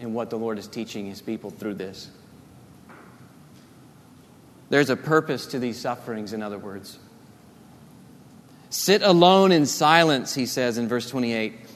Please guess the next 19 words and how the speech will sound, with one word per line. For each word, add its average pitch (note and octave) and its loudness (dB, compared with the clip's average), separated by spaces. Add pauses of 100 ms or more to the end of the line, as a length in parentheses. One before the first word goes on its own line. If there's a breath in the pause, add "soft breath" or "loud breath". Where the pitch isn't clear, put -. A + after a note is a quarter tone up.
(100)
Not D#3+ 6
absolute F#3 4
silence. D3+ 4
I D#3 0
mean, D#3 2
the D3 2
whole E3+ 4
book E3 2
is - -10
teaching D3 0
them D3 2
how D#3 -2
to C3 -2
lament. A2+ -4 (2000)
But D3+ 4
once F#3 8
you've A3 8
cried F#3+ 8
out, F#3+ 8